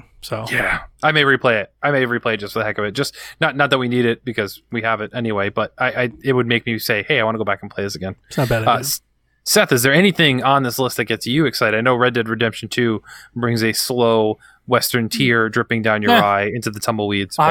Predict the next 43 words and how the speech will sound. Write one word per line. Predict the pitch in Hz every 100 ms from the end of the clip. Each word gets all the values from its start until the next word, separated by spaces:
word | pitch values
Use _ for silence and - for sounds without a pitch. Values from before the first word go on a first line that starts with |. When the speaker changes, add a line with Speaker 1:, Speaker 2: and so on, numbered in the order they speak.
| 175
Speaker 3:
I, |
uh, | 151 135 127 139 - 151 165 151 160 320
Red | 151 165
Dead | 175 160
Re-, | 131 139 156
Redemption | - 135 135 135 131
two, | 120 127
as | 120 127
much | 127 127
as | 117
I, | 117 113 113 110 - _ _ _
I | 120
loved | 120 123
it, | 123 123
and | 113 98
I | 123 113
don't | 107
know, | 101 117
might | 110 104
be | 117
one | 110 110
of |
my | 107 104 107 110 - _
top | - 120 -
three | 127
favorite | 117 123 113 120
games | 117 110
ever. | 120 113 113 107 - -
Speaker 2:
Sure. | - 135 _ _ -
Speaker 3:
It's, | 156 -
it's | 143 -
one | 143
of | 127
those, | 123 120 117 110 - -
I | 120
mean, | 127
I | 135
spent | - 123 120
sixty, | - 127 - 127 120
eighty | 117 117 117
hours | 110 117 117
with | 127
it. | 135 135